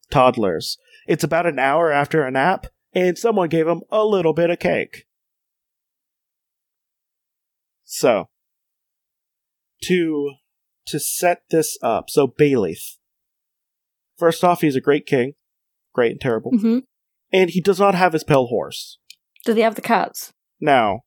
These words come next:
Speaker 1: he doesn't have the cats
Speaker 2: Oh, I was
Speaker 1: either.
Speaker 2: gonna say, 'cause that would probably hold off a lot of toddlers for a while.
Speaker 1: No, it's ju-, it's just him. So, he is in armor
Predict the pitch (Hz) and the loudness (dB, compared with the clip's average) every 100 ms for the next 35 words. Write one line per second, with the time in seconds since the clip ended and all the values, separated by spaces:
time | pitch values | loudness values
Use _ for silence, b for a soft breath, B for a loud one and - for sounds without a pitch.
0 | _ _ _ _ _ _ _ _ 185 165 | _ _ _ _ _ _ _ _ -4 0
1 | 180 175 170 165 147 156 190 190 120 208 | 0 0 0 0 2 4 6 4 2 2
2 | 190 - 196 170 196 214 190 202 277 269 | 0 0 0 0 0 0 0 -2 0 0
3 | 262 240 240 233 214 220 208 196 - 190 | 2 0 2 2 2 0 2 2 2 -2
4 | - 185 175 170 - 175 170 165 175 175 | -2 -2 -2 -4 -2 0 0 -2 -4 -8
5 | 175 _ _ _ _ _ _ _ _ _ | -10 _ _ _ _ _ _ _ _ _
6 | _ _ _ _ _ _ _ _ _ _ | _ _ _ _ _ _ _ _ _ _
7 | _ _ _ _ _ - 185 165 139 - | _ _ _ _ _ -4 2 4 4 0
8 | 156 156 135 - 151 143 - 95 92 - | 2 2 2 -2 0 0 -2 -6 -6 0
9 | 147 123 - B B _ _ _ _ - | 2 2 -2 B B _ _ _ _ -6
10 | 180 170 190 190 165 160 139 131 147 | 0 2 4 2 0 0 0 -4 -8